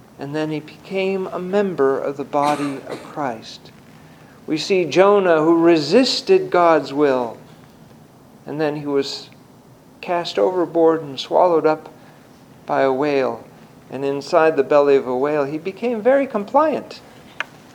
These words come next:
And he went to Nineveh, and he preached, and he was still grumpy,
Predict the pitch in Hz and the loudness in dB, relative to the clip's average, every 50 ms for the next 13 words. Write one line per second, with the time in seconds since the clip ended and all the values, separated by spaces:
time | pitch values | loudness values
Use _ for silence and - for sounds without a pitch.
0 | - - - - - - 151 156 160 151 143 165 185 190 185 190 - 185 180 185 | -20 -20 -20 -20 -14 -12 -8 -8 -6 -6 -4 -4 -4 -4 -4 -6 -8 -8 -4 -4
1 | 196 190 170 127 120 123 120 110 110 107 - - - - - - - - - - | -4 -4 -4 -6 -6 -8 -8 -8 -12 -16 -20 -20 -20 -20 -20 -20 -20 -20 -20 -18
2 | - 139 139 143 139 139 139 - - 190 185 165 123 120 - - - - 165 185 | -14 -10 -8 -6 -6 -8 -8 -6 -2 0 0 0 0 -4 -8 -10 -8 -6 -4 -2
3 | 226 262 294 294 - - - 330 339 311 190 135 143 147 135 135 - - 117 101 | -2 -2 -2 -4 -4 -2 0 0 0 0 0 0 2 2 2 0 -2 -10 -14 -14
4 | - - | -16 -16